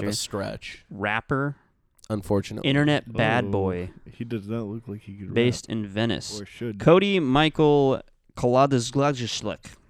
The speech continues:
Speaker 2: Now I know why he goes by Cody.
Speaker 1: Yeah. He's
Speaker 2: Yeah.
Speaker 1: also Canadian, I'm pretty
Speaker 2: I
Speaker 1: sure.
Speaker 2: see that, yeah. Probably not originally, but, um,
Speaker 1: What do you mean originally?
Speaker 2: Well, it's not a very Canadian name, is it? It's, like, Polish,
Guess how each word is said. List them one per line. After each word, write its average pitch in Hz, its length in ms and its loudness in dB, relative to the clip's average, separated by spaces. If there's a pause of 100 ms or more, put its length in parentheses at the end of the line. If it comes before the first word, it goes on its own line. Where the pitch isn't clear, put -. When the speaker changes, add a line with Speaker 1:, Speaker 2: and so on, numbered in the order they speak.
Speaker 2:
Now 143 160 -2
I 156 40 0
know 143 140 4
why 127 140 4
he 120 80 2
goes 120 160 0
by 98 100 -2
Cody. 120 540 -6
Speaker 1:
Yeah. 104 240 -2 (200)
He's 120 100 -2
Speaker 2:
Yeah. 160 60 6
Speaker 1:
also 277 160 0
Canadian, 110 480 -4
I'm 101 120 -10
pretty 113 140 0
Speaker 2:
I - 20 2
Speaker 1:
sure. 110 180 -2
Speaker 2:
see 214 140 0
that, 101 400 0
yeah. 135 420 -2 (760)
Probably 156 200 -4
not 135 140 0
originally, 113 580 -4 (140)
but, 117 160 -8 (100)
um, 113 340 -8 (440)
Speaker 1:
What 117 80 -18
do - 20 -8
you 117 60 -6
mean 113 160 -2
originally? 104 680 -2 (460)
Speaker 2:
Well, - 280 -2 (680)
it's - 80 -20
not - 80 -6
a 104 40 -6
very 92 120 -6
Canadian 101 480 -6
name, 101 260 -8
is 104 60 -6
it? 107 60 -6
It's, 104 80 -10
like, 104 120 -12
Polish, 113 560 -8